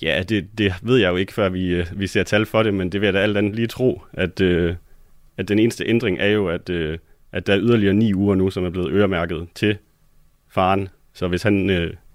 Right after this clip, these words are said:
ikke ønsker at holde dem, så vil de, øh, bortfalde, som du siger.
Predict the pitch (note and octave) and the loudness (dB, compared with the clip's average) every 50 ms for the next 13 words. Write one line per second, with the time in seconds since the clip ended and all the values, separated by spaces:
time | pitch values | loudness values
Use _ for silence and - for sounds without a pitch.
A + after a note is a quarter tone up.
0 | _ - G2 F#2 F#2+ F#2+ - - F#2 G2 G#2+ A#2+ B2+ B2 G#2 F2+ - G2 F#2 F#2+ | _ -6 -2 -2 0 -2 -2 -2 -2 0 2 2 2 2 -2 -2 -4 -4 -4 -4
1 | F2 F2+ F#2 F2+ F2 E2+ E2 - E2 E2 D#2+ - - D#2+ D2 E2+ G2 F#2+ G2 F#2+ | -4 -4 -4 -2 -2 -4 -4 -2 -2 -4 -2 -4 -6 -6 -6 -8 -8 -10 -12 -12
2 | - - - - | -12 -12 -12 -14